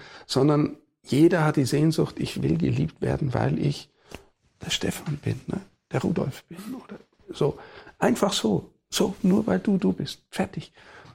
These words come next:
Jedes Kind hat das Recht, äh, so geliebt zu werden. Und jede Erziehung ist problematisch, wo Eltern anfangen, das Kind unter den Bedingungen zu lieben, ne? Nur wenn du in der Schule gut bist, nur wenn du,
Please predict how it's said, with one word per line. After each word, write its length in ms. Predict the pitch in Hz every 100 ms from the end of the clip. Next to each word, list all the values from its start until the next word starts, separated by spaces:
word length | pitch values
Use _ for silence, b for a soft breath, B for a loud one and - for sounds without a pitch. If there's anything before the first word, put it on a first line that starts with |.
| -
Jedes 300 | 170 190 -
Kind 260 | 208 220
hat 160 | 160 151
das 220 | 127 -
Recht, 500 | 139 185 - - -
äh, 220 | - 143
so 180 | 139 156
geliebt 380 | 151 143 180 -
zu 160 | 147 123
werden. 280 | 139 160
Und 200 | 151 143
jede 380 | 139 147 160 156 B B B
Erziehung 640 | 143 - - 190 185 160 151
ist 200 | 156 -
problematisch, 800 | 165 160 143 135 165 175 151 151
wo 200 | 147 143 B B
Eltern 560 | - 170 180 165 160 151
anfangen, 640 | 131 160 - 156 156 156 127
das 180 | 139 -
Kind 280 | 190 175
unter 240 | 180 156 156
den 200 | 147 151
Bedingungen 560 | 147 185 214 127 98
zu 140 | - 107
lieben, 400 | 107 104 98 110
ne? 160 | 156
Nur 280 | - 143 175
wenn 180 | 160 156
du 220 | 156 151
in 120 | 165
der 100 | 151
Schule 320 | 139 170 170 147
gut 200 | 175 180
bist, 280 | 104 -
nur 240 | 143 147 156
wenn 180 | 151 143
du, 180 | 143